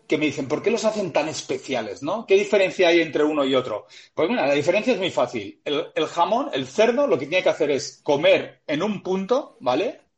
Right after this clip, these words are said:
Llamado X, eh, ahí come la bellota,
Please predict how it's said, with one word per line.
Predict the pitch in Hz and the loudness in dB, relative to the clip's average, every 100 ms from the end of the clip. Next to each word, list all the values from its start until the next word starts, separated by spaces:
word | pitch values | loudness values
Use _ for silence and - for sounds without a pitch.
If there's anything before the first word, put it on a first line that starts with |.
| _ | _
Llamado | 147 123 123 143 131 | -6 0 2 2 2
X, | 147 254 277 - - - - - - | 0 0 -4 -6 -16 -20 -20 -20 -8
eh, | - 127 | -2 2
ahí | 127 147 165 - | 2 4 4 2
come | 139 135 | 0 2
la | 120 | 2
bellota, | 117 131 180 233 285 - | 2 2 2 0 -4 -10